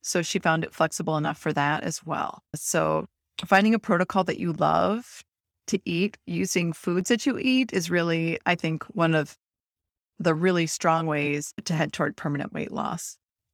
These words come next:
And the mindset of being able to keep commitments to yourself. That is really important and a beautiful thing for anyone, whether or not you're on a weight loss journey, right? All right, so my bad day.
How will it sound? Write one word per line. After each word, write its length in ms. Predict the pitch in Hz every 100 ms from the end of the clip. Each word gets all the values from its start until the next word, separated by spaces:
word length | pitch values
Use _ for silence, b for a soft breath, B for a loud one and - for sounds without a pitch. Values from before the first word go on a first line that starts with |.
| _
And 320 | 196 220 254 - -
the 80 | 202
mindset 580 | 190 233 254 - 156 -
of 180 | 160 _ -
being 160 | 156
able 200 | 156 156
to 60 | 175
keep 240 | - 202
commitments 380 | 185 160 175 170
to 160 | - 311
yourself. 420 | - 370 - -
That 220 | 185 254
is 220 | 254 214 -
really 300 | - 240 214
important 640 | 190 170 170 156 160 - - -
and 220 | 156 156 - 160
a 40 |
beautiful 360 | 185 185 180 165
thing 180 | 160
for 140 | 151 151
anyone, 340 | 151 151 147
whether 240 | 147 147 147
or 40 |
not 200 | 151 -
you're 140 | 147
on 80 | 151
a 40 | 147
weight 160 | 143
loss 200 | 147 -
journey, 260 | - 143 147
right? 240 | 156 247 - _ _ _ _ _ _ _ _ _ _ _ _ -
All 80 | 233
right, 240 | 170 -
so 480 | - 202 180 180 175 _
my 200 | 214 339
bad 240 | 285 185
day. 300 | 175 139 90